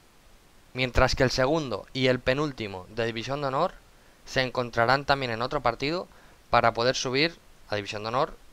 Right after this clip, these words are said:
en el caso de que sea el segundo, o en el caso de que sea el penúltimo, se quede en División de Honor. Y de nuevo volvemos a la web principal de la L V P. Bajaremos abajo y veremos aquí rankings de circuito oficial. Estos son División de Honor de todos los juegos.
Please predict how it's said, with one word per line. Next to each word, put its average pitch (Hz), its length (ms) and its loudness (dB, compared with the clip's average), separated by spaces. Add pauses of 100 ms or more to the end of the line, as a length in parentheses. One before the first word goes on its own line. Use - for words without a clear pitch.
(260)
en 107 80 -8
el 107 200 -4
caso 117 280 2
de 117 160 0
que 113 160 2
sea 117 160 8
el 113 60 -2
segundo, 151 460 -2 (160)
o 127 140 -2
en 117 80 -2
el 107 140 0
caso 135 260 4
de 101 100 -2
que 101 120 -4
sea 113 120 -4
el 107 60 -4
penúltimo, 123 640 -6 (100)
se - 220 -6
quede 110 240 -2
en 120 80 -6
División 98 260 -12
de 98 60 -10
Honor. 107 160 -10 (1080)
Y 131 120 -2
de 123 120 2
nuevo 156 360 2
volvemos 117 500 0
a 107 60 0
la 107 40 2
web 123 180 2
principal 135 460 0
de 131 80 2
la 107 80 2
L 104 100 -2
V 101 160 -4
P. 85 200 -16 (320)
Bajaremos 110 540 -2
abajo 160 420 -2 (400)
y 127 100 -4
veremos 104 460 -6
aquí 143 320 -8 (240)
rankings 147 400 -2
de 123 80 -4
circuito 113 340 -6
oficial. 92 420 -8 (120)
Estos - 320 -4
son 156 260 -4 (160)
División 117 340 -6
de 123 60 -4
Honor 139 260 -2
de 117 140 -4
todos 113 180 -2
los 107 140 -2
juegos. 92 400 -12